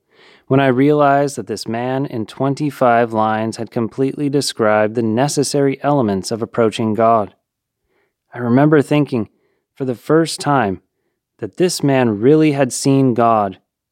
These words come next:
and perhaps I have not. On Pentecost of two thousand six,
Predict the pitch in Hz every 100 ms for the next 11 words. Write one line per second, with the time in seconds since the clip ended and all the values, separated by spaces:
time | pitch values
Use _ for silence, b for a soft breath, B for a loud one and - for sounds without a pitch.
0 | _ 113 98 107 123 151 - - 120 123
1 | 120 104 110 120 - _ _ _ _ _
2 | _ _ _ _ _ _ _ _ B B
3 | B B B 143 139 151 160 170 160 156
4 | 156 151 - 147 - - 151 147 135 131
5 | 127 - 139 113 -